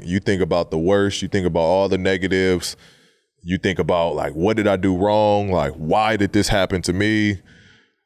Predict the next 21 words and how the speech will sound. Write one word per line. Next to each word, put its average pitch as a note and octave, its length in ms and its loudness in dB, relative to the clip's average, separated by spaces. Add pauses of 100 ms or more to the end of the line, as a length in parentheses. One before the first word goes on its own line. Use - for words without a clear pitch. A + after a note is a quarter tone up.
(140)
What, A2 360 0
what G#2+ 260 0
did G#2 120 0
I B2 200 2
do?" A#2+ 400 4
Like, F#2 360 2 (300)
you G#2+ 160 2
think A2+ 200 0
about F2+ 360 0
all A2 340 2
of G2 80 2
that. G2+ 340 0
What, F#2 220 2
how, A2+ 360 0
how A#2 220 0
could A#2 140 0
I F#2+ 120 4
have F2 100 2
avoided A2 540 0
this? C3 640 2
Like, E2+ 340 0